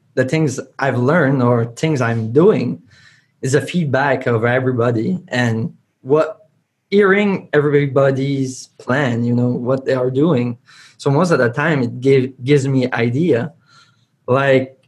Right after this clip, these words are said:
even in Denver, I was talking with a couple people that I was telling them everything that I do. Like, like I already told you, <laughs> I,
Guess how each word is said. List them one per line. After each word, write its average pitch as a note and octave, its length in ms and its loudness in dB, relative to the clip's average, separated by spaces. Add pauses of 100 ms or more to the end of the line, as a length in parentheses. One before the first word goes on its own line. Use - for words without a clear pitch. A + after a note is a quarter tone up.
(460)
even G3+ 260 4
in C#3+ 160 2
Denver, B2 640 0 (560)
I A#2 100 0
was C3 240 2
talking D3+ 400 2
with C3 140 2
a B2 100 4
couple A#2 480 -4
people - 500 0 (100)
that A#2+ 380 -4 (680)
I B2 60 0
was B2+ 300 0 (720)
telling D#3+ 340 2
them C3+ 360 2
everything D3+ 440 2
that B2 180 2
I A2+ 160 2
do. B2+ 320 4
Like, A2+ 420 0 (240)
like D3+ 160 -2
I B2+ 200 -2 (640)
already C#3 360 2
told C#3+ 280 2
you, C#3+ 240 6
<laughs> F#3 60 6
I, E3+ 240 2